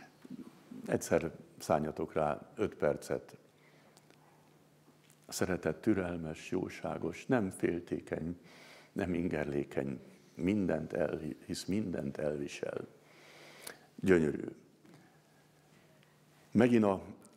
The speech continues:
az egyházunk, és akkor itt olvasom tovább a zsinatnak a, a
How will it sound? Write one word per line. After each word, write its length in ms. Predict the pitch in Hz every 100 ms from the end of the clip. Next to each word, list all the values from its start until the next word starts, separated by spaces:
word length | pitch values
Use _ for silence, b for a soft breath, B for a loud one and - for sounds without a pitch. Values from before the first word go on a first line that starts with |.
| -
az 240 | 98 - -
egyházunk, 1000 | 156 214 - 127 107 90 85 73 71 71 - - - _ _ _ _ _ _ _ _ -
és 120 | -
akkor 240 | 101 - 90
itt 200 | 87 -
olvasom 420 | 92 90 - 82
tovább 340 | 104 92 82
a 160 | 85 85 85
zsinatnak 480 | 92 87 87 85
a, 180 | 87 80 B B B B 98 90 85 - - - - - - 80
a 160 | 78